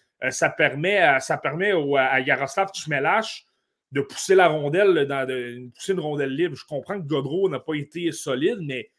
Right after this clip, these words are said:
t'es pas censé avoir deux défenseurs qui s'en vont sur le même joueur. Donc,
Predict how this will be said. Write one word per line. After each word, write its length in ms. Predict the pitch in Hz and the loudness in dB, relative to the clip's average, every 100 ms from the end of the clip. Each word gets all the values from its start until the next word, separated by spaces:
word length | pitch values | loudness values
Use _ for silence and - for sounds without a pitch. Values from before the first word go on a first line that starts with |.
| _ _ _ | _ _ _
t'es 80 | - | -10
pas 120 | 127 | -4
censé 300 | 196 196 143 | -4 -4 -4
avoir 240 | 196 180 151 | -2 0 -2
deux 160 | 143 | -2
défenseurs 500 | 170 151 160 143 190 | -2 -4 -6 -4 -2
qui 80 | 180 | -2
s'en 160 | - 139 | -4 -6
vont 100 | 151 | -4
sur 160 | 156 139 | -6 -4
le 140 | 135 | -4
même 180 | 139 139 | -4 -8
joueur. 420 | 120 131 165 147 | -6 -2 0 0
Donc, 200 | 120 127 | -4 -10